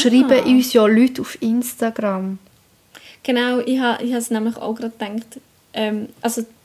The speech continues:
Speaker 2: zuerst mal, ich habe auch so das Gefühl gehabt schon, oder nicht, dass die Zahlen gar nicht stimmen, sondern dass dort vielleicht irgendwie auch dazu gerechnet ist, auch wenn jemand es immer wieder anfängt, weil er irgendwie abgebrochen hat oder irgendetwas. Ich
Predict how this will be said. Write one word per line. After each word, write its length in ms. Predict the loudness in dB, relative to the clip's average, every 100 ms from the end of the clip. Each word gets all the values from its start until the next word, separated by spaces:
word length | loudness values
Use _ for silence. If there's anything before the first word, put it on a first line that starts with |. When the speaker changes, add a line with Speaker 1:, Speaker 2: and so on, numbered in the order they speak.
| _
Speaker 2:
zuerst 360 | -2 0 0 0
mal, 160 | -4 -2
ich 200 | -4 -2
habe 160 | -2
auch 200 | -2 -2
so 160 | -2 -6
das 120 | -8
Gefühl 300 | -10 -8 -8 -8
gehabt 280 | -8 -6
schon, 240 | -6 -8 -8 -14 _ _ _ _ _
oder 160 | -2
nicht, 220 | 0 0 -2
dass 120 | -6
die 40 | -4
Zahlen 280 | -2 -2 -4
gar 280 | -8 -8 -6
nicht 160 | -6 -8
stimmen, 300 | -4 -2 -2
sondern 400 | -2 -4 -4 -4
dass 180 | -8 -8
dort 320 | -8 -10 -14 _ _
vielleicht 320 | -4 -4 -4 -6
irgendwie 480 | 0 0 0 -4
auch 60 | -4
dazu 360 | -8 -10 -8 -8
gerechnet 420 | -8 -6 -6 -6
ist, 180 | -8 -8
auch 220 | -8 -4
wenn 160 | 0
jemand 240 | 0 -2 -8
es 180 | -12 -4
immer 300 | -2 0 -2
wieder 260 | -6 -6
anfängt, 640 | -8 -6 -6 -4 -4 -4 -6
weil 180 | -6 -6
er 60 |
irgendwie 280 | -6 -4 -6
abgebrochen 640 | -6 -10 -6 -8 -6 -6 -4
hat 60 |
oder 180 | -4 -4
irgendetwas. 600 | -2 0 -2 -2 -6
Ich 40 | -6